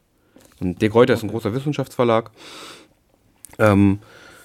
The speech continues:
Speaker 1: und hier sind natürlich, das ist eine wissenschaftliche Studie, äh, die linguistisch argumentiert. Das heißt, hier gibt's viele Beispiele, viele Zitate. Ich möchte davon keins vorlesen,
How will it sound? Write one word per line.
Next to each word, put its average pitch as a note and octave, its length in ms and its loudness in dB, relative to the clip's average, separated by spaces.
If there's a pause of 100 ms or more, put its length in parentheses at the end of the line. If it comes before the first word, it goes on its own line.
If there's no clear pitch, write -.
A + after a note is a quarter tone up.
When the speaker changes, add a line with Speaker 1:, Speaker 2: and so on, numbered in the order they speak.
(680)
Speaker 1:
und A2+ 220 -4
hier C3+ 160 0
sind D3 160 -2
natürlich, C#3 480 -2
das B2+ 140 -8
ist B2 120 -8
eine A#2 80 -2
wissenschaftliche A2+ 480 -10
Studie, C#3 520 -2 (560)
äh, A2+ 340 -14
die A2 80 -10
linguistisch A2 540 -4
argumentiert. C3+ 360 -4
Das - 120 -20
heißt, G#2+ 180 -4
hier A2 80 -2
gibt's G#2 240 -4
viele C3 560 0 (1080)
Beispiele, F#2+ 440 -2
viele G#2+ 260 -6
Zitate. - 440 -4
Ich - 80 -10
möchte G2+ 220 -8
davon G2+ 220 -8
keins - 340 -6
vorlesen, E3 640 -4